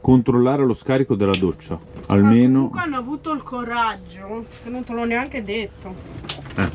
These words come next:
Speaker 1: quindi lo
Speaker 2: Te lo,
Speaker 1: diciamo in
Speaker 2: te lo,
Speaker 1: live?
Speaker 2: te lo dico in diretta.
Speaker 1: In diretta.
Speaker 2: Hanno avuto il coraggio di scrivere in un commento:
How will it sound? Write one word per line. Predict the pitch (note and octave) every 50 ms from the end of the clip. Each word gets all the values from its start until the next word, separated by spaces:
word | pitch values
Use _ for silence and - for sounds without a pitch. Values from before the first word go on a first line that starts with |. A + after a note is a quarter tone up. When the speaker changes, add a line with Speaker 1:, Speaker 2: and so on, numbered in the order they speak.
| - -
Speaker 1:
quindi | - G#2 F#2 F#2
lo | F#2+
Speaker 2:
Te | F#2 F#2
lo, | F#2
Speaker 1:
diciamo | - - G#2 G2 F#2+ G2 G2
in | G2
Speaker 2:
te | G2+
lo, | A2 G2 F2
Speaker 1:
live? | F2 F2+ F2
Speaker 2:
te | F#2 - A4+
lo | A3+
dico | A3 G3 A3+ G#3+ -
in | A3+ A3 G#3
diretta. | G3 A3 G#3 G#3 G#3 G3+ G3 F3+ - - - - F#3+ -
Speaker 1:
In | - G#2
diretta. | F#2+ G2 G2 G#2 G#2+ F#2 F2 - - -
Speaker 2:
Hanno | - - C4+
avuto | C4 C#4 E4 F4+ - - F#4
il | F4 -
coraggio | - - C#4+ C4+ C#4 C#4 D4 D4 C#4 A3 G3+ A3 A#3
di | G3+ A3+
scrivere | - - - - C#4 D#4+ E4+ D#4+ C#4+ B3 A#3+ A#3 A#3+
in | B3 C4
un | C4+
commento: | - - B3+ A#3 A3+ A3 A3 A3+ A3+ G#3+ G3 F3+ F#3 - - G3 F#3+